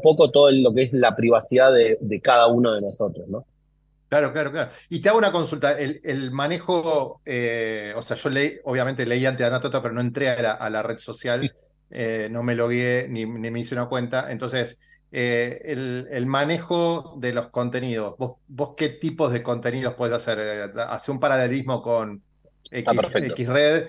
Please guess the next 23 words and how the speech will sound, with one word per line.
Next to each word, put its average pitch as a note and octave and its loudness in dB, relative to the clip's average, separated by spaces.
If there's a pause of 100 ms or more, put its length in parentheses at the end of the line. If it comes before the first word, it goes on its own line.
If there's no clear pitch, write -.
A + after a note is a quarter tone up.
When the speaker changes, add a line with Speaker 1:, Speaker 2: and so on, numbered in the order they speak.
(200)
Speaker 2:
o C3 -4
sea, C3 0
puedo E3 4
tener D#3+ 2
tantos D#3+ 0
minutos C3+ -4
de C3 0
algo, D3+ 0
puedo D3 4
hacer C3+ -2
un C3+ -6
vivo, D#3 6
puedo D3 4
hacer C#3 -4
esto, C3+ -8
porque A#2 -4 (260)
a C3 0
mí D#3 0
se D#3+ -2
me D#3+ 2
empiezan D3 2
a C#3+ 2
ocurrir, C#3 -4